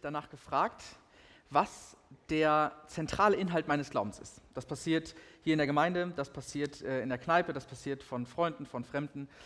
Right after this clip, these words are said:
Und manchmal antworte ich dann, dass ich gerechtfertigt bin, nicht aus guten Werken, sondern aus Glaube an Jesus Christus. Es kommt nicht selten vor, dass ich dann in leere und leicht fraglose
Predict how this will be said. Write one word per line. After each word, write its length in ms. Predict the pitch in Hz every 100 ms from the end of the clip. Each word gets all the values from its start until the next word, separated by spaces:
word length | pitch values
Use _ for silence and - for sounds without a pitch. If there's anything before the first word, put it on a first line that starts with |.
| - -
Und 320 | 139 156 - - _ _ _ -
manchmal 320 | 190 247 202
antworte 480 | 190 262 190 156 151
ich 120 | -
dann, 420 | 151 175 240 311 - - - - _ _ _ _ -
dass 200 | 180 202
ich 240 | 214 - - - _ _
gerechtfertigt 840 | 175 160 294 - - 190 190 -
bin, 440 | - 190 196 202 202 - _ _
nicht 180 | 165 -
aus 180 | 147 -
guten 320 | 156 139 123
Werken, 600 | 135 175 185 175 185 175
sondern 560 | - 135 143 139 147 151 -
aus 240 | 120 -
Glaube 680 | 127 120 135 135 139 135 139 _ - - _ _ _
an 140 | 123 120
Jesus 340 | 120 120 -
Christus. 540 | - - - - - _ _ _ _ _ _ _ _ _ _ - _ _ _ -
Es 80 |
kommt 140 | - 156
nicht 100 | 143
selten 200 | 156 165
vor, 160 | -
dass 180 | 151 143
ich 60 | -
dann 180 | 143 131
in 160 | 135
leere 560 | 127 135 160 180 185 185
und 280 | 135 135 127
leicht 240 | 127 123
fraglose 760 | - 139 139 131 123 127 127